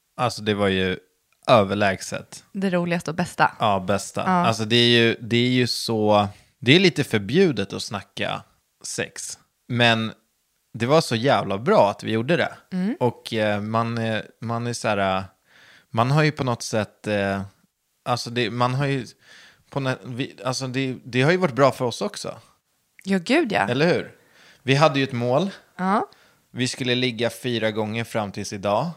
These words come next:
Speaker 2: Ja.
Speaker 1: Eh, om man <laughs> säger så här så har vi nått femtio procent av målet. Vi har två gånger kvar.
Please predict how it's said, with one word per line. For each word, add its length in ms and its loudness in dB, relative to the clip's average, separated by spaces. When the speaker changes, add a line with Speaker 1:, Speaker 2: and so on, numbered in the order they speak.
Speaker 2:
Ja. 300 -4
Speaker 1:
Eh, 340 0
om 100 -2
man 120 -2
<laughs> 20 -6
säger 320 2
så 100 -2
här 340 4
så 120 -6
har 80 -2
vi 120 -4
nått 260 -8
femtio 400 -4
procent 440 -8
av 80 -6
målet. 500 -8
Vi 80 0
har 80 2
två 280 -8
gånger 360 -6
kvar. 360 -6